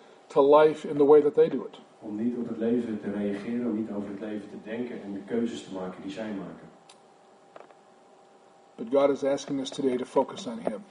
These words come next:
Speaker 2: Maar God vraagt ons vandaag om ons op Hem te focussen, om ons op Hem te richten.
Speaker 1: His word.
Speaker 2: Zijn woord.
Speaker 1: His truth.
Speaker 2: Zijn waarheid.
Speaker 1: To think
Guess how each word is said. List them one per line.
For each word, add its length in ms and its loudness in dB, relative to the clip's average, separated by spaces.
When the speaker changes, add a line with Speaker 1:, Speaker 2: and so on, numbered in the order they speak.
Speaker 2:
Maar 120 -12
God 280 -8
vraagt 320 -4
ons 100 -10
vandaag 460 -12
om 100 -12
ons 140 -10
op 120 -12
Hem 200 -8
te 80 -12
focussen, 420 -12
om 80 -12
ons 140 -8
op 100 -14
Hem 180 -6
te 100 -8
richten. 320 -10
Speaker 1:
His 160 -2
word. 460 4
Speaker 2:
Zijn 340 -4
woord. 260 -2
Speaker 1:
His 260 -2
truth. 520 0
Speaker 2:
Zijn 400 -6
waarheid. 440 -6
Speaker 1:
To 120 -12
think 320 2